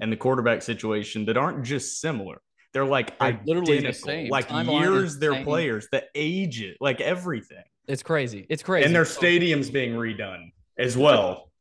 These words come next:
Speaker 1: which just add on to another thing <laughs> that is
Speaker 2: It really is crazy. I, I would imagine Timmy Chang and Clark Lee are gonna have a good laugh about,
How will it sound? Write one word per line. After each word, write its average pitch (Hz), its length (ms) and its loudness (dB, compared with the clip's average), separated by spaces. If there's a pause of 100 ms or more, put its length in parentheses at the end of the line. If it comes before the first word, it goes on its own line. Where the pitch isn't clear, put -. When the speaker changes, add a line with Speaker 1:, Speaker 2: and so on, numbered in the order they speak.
Speaker 1:
which 160 260 4
just 190 260 4
add 180 280 10
on 175 260 8
to 185 180 4
another 165 400 4
thing 120 480 0
<laughs> - 40 -8
that 190 180 4 (160)
is - 440 0 (200)
Speaker 2:
It 170 180 -2
really 208 320 2
is 147 120 -2
crazy. 147 480 -2
I, 147 100 0
I 165 220 0
would 214 120 0
imagine 143 500 -6
Timmy 147 260 -4
Chang 135 320 -4
and 123 120 -8
Clark 131 280 -4
Lee 127 160 -2
are 131 60 -4
gonna 135 120 -4
have 131 160 -2
a 123 40 -4
good 123 180 -6
laugh 123 320 -4
about, 123 340 -2